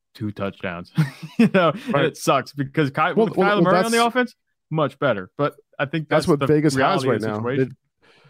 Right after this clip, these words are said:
Speaker 2: The, the implied total for the Cardinals this week is, like, sixteen points. So that's
Speaker 1: Yeah.
Speaker 2: pretty much what it is. Two touchdowns.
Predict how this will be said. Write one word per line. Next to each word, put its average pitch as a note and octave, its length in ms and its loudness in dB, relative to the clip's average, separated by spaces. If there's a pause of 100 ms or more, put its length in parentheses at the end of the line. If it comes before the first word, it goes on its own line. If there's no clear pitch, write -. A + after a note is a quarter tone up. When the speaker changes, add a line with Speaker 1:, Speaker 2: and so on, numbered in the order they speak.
(400)
Speaker 2:
The, D3 80 2
the D3 100 2
implied D#3 400 0
total C#3+ 380 0
for A#2+ 520 0
the A#2+ 300 -4 (140)
Cardinals C3+ 380 0
this C3 140 -6
week D3 160 -6
is, A#2+ 80 -6
like, A#2 140 -8
sixteen G#2+ 400 -10
points. G2+ 420 -10 (240)
So G#2+ 300 -6 (100)
that's A#2+ 200 0
Speaker 1:
Yeah. - 20 -12
Speaker 2:
pretty C#3+ 240 -2
much A#2 180 -4
what G2+ 160 -8
it - 20 -4
is. F#2 180 -6
Two D3+ 140 -2
touchdowns. - 540 -10